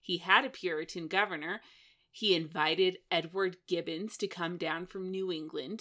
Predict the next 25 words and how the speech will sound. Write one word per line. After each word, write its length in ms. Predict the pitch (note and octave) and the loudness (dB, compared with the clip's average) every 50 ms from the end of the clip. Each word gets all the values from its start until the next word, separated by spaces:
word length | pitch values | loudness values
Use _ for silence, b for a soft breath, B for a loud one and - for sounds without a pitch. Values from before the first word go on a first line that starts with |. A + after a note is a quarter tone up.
| - - | -10 -6
to 100 | - G3+ | -6 -6
join 360 | D#3+ - F#3 F3+ F3 E3+ F3+ | -4 -2 -2 -2 -2 -2 -4
the 80 | G3 G3 | -4 -2
Maryland 480 | F3+ E3 E3 D#3+ D#3+ E3+ F3+ G3 F#3+ | -4 -4 -4 -6 -6 -6 -6 -6 -6
Council, 580 | - - F#3 C#3 A#2+ - - A#2+ A2 D3 F#3 _ B B B B B B B - | -8 -8 -8 -8 -8 -8 -10 -10 -10 -10 -12 _ B B B B B B B -2
and 160 | - A#3+ B3+ - | -2 -2 -2 0
he 160 | - D#4 C#4 | -2 -4 -4
declared 520 | D#4 C#4+ - - - C#4+ C#4 D4 D#4 D4+ | -4 -4 -8 -8 -6 -6 -4 -4 -4 -4
his 160 | D#4 D#4+ D4 | -6 -4 -4
intention 680 | D#4+ D#4+ C#4+ - - F3+ D3+ D#3+ - - D#3+ D3+ E3 F3 b b b b b b b - | -2 -4 -4 -4 -4 -6 -6 -6 -6 -6 -6 -8 -8 -10 b b b b b b b -6
to 100 | - A#3 | -6 -4
do 220 | F#3 A3+ A#3+ A#3 | 0 0 0 0
nothing 680 | G#3+ G3 F#3 F3+ F3 F3+ G3 F#3+ - - D4+ D4+ D#4 D#4+ - | 0 0 0 4 4 4 4 4 2 -4 -2 -2 -2 -2 -2
against 480 | C#4+ A#3+ C4+ C4 B3+ C4 - - - | -2 -2 0 0 -2 -2 -6 -10 -16
Parliament 680 | - - - D#3+ D#3 D3+ D3+ D3 D3 C#3 D3+ D#3 - - b b b b b b b | -8 -2 -2 0 0 -2 -8 -10 -10 -10 -10 -10 -10 -14 b b b b b b b
and 260 | - G#3+ G#3 G#3 G#3 | 0 0 0 -2 -4
nothing, 680 | G#3 A3 A#3 C4+ C#4 C4 - - F#3+ D#3 C#3 D#3 F3 - _ _ _ _ _ - | -6 -2 0 0 0 0 0 -2 -2 -2 -4 -8 -12 -14 _ _ _ _ _ -10
not 360 | C#4+ D4 E4 E4+ F4+ F#4+ - - _ | -4 -2 -2 -2 -2 -2 -6 -8 _
even 400 | - B3+ C4+ C#4+ C#4 D#4 D4+ C#4+ | -6 -4 -4 -4 -2 -2 -2 0
emergency 680 | C#4 A#3+ G#3 G#3+ A3+ A#3 G#3+ A3 G#3+ F#3+ F3+ - E3+ E3 | 0 0 0 -2 -2 -2 -2 -4 -4 -4 -4 -6 -8 -8
things, 420 | - D#3+ - - - - F#3 - b b b b b b b - | -8 -10 -10 -10 -12 -14 -16 -18 b b b b b b b -2
without 400 | A3 B3 A3+ A#3+ A3 A3 B3 - | -2 2 6 8 8 8 8 4
the 60 | C#4+ | -4
consent 480 | C4+ - C#4+ C4+ C4 - F#3 D3+ D#3+ - | -4 -2 -2 -2 -2 -2 -4 -6 -6 -8
of, 100 | E3+ | -12